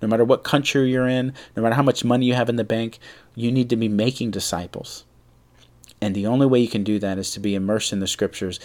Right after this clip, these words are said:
be thoroughly connected to the Old Testament, not separated from it, and have your apologetic based on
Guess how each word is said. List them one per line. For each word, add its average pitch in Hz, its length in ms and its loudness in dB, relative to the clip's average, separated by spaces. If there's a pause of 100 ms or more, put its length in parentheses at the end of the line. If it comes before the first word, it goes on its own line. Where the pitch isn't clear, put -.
(160)
be 110 120 0
thoroughly 120 580 4
connected 101 640 0
to 98 120 -4
the 90 140 -2
Old 90 160 -2
Testament, 90 420 -4
not 101 160 0
separated 90 540 -4
from 90 240 -6
it, 90 120 -10 (300)
and 104 180 0
have 104 220 0
your 98 140 4
apologetic 104 880 0
based 104 340 0
on 90 380 -6